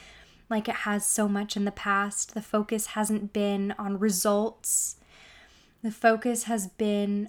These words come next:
on being in my body and supporting my body. So movement for me sometimes can just be simply getting up out of my chair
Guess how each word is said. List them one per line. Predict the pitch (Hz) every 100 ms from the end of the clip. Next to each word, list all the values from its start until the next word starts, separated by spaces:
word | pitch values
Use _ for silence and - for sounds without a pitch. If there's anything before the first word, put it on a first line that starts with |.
| -
on | 202 202 -
being | 208 214 226 233
in | 233 214
my | 214
body | 202 196 190 196 196 190 208
and | 196
supporting | - 208 - - 202 202 202 202
my | 202
body. | 196 196 190 196 190 190 202 -
So | - 208
movement | 190 196 220 214 214 208 202 202
for | 214
me | 196 202 202
sometimes | 202 208 202 202 - 196 190 190 196
can | - 202
just | 196 190 - -
be | 202 196 196 196 - - - -
simply | - 226 220 254
getting | 202 226 214 240 220
up | 202 202 -
out | 202 202
of | 202 190
my | 208 208
chair | - 214 196 190 190